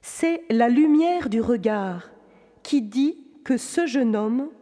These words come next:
ou cette jeune fille est habité. C'est son sérieux,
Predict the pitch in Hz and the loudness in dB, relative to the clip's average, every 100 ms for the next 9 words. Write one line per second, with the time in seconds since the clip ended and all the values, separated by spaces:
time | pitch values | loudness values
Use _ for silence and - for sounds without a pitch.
0 | - 233 - 339 339 247 185 226 226 - | -6 -6 -4 -6 -4 -4 -2 -2 -2 -6
1 | 240 240 254 294 - - - - 247 - | -6 -6 -6 -10 -16 -20 -16 -6 -4 -4
2 | - 294 254 277 - - 190 - - _ | -4 -4 -2 -4 -4 -6 -6 -10 -20 _
3 | _ _ _ _ _ _ - - - 285 | _ _ _ _ _ _ -20 -12 -2 -2
4 | 285 285 269 - 320 285 220 202 | 0 -2 -2 -2 -4 -2 -2 -2